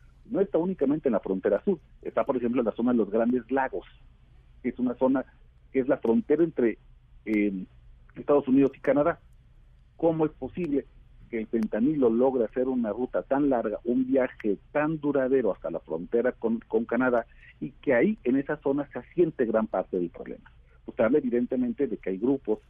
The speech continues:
dentro de Estados Unidos, principalmente pandillas y bikers, que son quienes se encargan de recibir la droga que llega de México, pero la pueden trasladar con toda impunidad y con toda tranquilidad hasta la otra frontera.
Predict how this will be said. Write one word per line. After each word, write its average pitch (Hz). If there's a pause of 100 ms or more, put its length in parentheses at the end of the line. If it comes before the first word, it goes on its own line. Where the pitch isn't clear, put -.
(220)
dentro 127
de 87
Estados 92
Unidos, 135
principalmente 104
pandillas 107
y 117
bikers, 107 (440)
que 139
son 180
quienes 151
se 113
encargan 135
de 120
recibir 104
la 143
droga 143
que 80
llega 98
de 147
México, 160 (340)
pero 190
la 185
pueden 180
trasladar 127
con 110
toda 208
impunidad 196
y 180
con 110
toda 147
tranquilidad 110 (720)
hasta -
la 135
otra 151
frontera. 151